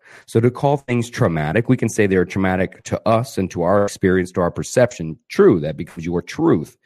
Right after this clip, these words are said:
But that too is questionable, and that's hard to do when you were the one being traumatized, right? But we have to look back at some part of our lives, right? We all experience some sort of trauma in our childhood or, uh, pushback or resistance, right? Even those you think you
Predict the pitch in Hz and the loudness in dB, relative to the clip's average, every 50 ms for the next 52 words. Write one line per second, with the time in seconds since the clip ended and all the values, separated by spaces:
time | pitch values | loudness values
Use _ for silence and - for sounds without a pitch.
0 | _ _ _ _ _ 101 95 104 110 110 - 135 120 117 113 - - - - 80 | _ _ _ _ _ -2 -2 0 -2 0 0 0 0 2 0 -2 -2 -2 -2 -2
1 | 151 - - - - 92 87 76 67 64 67 71 73 87 - - - - 117 120 | -2 -4 -6 -6 -6 -6 -4 -6 -8 -8 -8 -8 -8 -10 -10 -6 -2 0 0 2
2 | 120 120 120 - 143 143 143 165 160 131 110 98 92 98 113 113 110 113 101 82 | 0 0 -2 -4 -2 2 2 4 4 4 2 2 2 2 2 2 2 0 0 0
3 | 80 85 87 87 90 87 - - _ _ - 82 80 80 80 - - 113 113 120 | 0 -2 -2 -2 -4 -6 -10 -18 _ _ -6 -4 -4 -4 -6 -4 0 0 2 2
4 | 120 113 - - 78 67 64 - - _ - 71 71 80 85 - _ _ - - | 2 0 0 -2 -8 -10 -12 -16 -18 _ -10 -10 -10 -10 -12 -14 _ _ -20 -20
5 | - - - _ - 110 120 120 139 135 156 165 - 139 117 110 123 131 120 - | -20 -20 -20 _ 0 0 2 2 2 0 0 2 2 2 4 6 4 4 4 2
6 | 113 107 110 113 - - - - - - 170 180 170 - 139 127 113 107 98 87 | 2 0 0 0 -2 -4 -6 -4 -2 0 0 2 0 2 0 0 2 2 2 0
7 | 80 73 71 65 60 53 57 64 - 80 87 95 101 107 110 127 143 135 - - | 0 0 -2 -6 -10 -12 -12 -8 -6 -4 -2 0 2 2 2 2 0 -2 -2 -6
8 | - - 107 110 110 110 107 107 - 127 135 131 - 117 110 107 101 - - - | -4 0 0 2 2 0 -2 -4 -4 -6 -6 -2 -2 -2 -2 -2 -4 -6 -4 -2
9 | 104 107 104 104 104 104 - - - 98 95 98 92 87 98 104 92 90 87 85 | -2 0 0 -2 -2 -4 -6 -4 -4 -2 -2 -2 -2 -2 -2 0 0 0 -2 -4
10 | - - - - _ - 87 92 92 87 87 85 80 76 - - 135 120 - - | -8 -16 -20 -18 _ -4 -4 -2 -2 -2 -2 -4 -4 -6 -4 -4 -4 -4 -4 -10
11 | - _ _ - 87 85 87 85 - - 90 92 82 85 131 135 - - - - | -18 _ _ -4 -2 -2 -2 -4 -6 -6 -6 -4 -2 0 0 0 0 -2 -8 -18
12 | 67 - - 78 76 76 82 90 92 92 87 90 98 98 92 87 98 101 - 87 | -20 -16 -14 -10 -8 -8 -6 -6 -4 -2 0 0 0 0 0 -2 -6 -6 -6 -8
13 | 92 - - 170 | -8 -8 -10 -12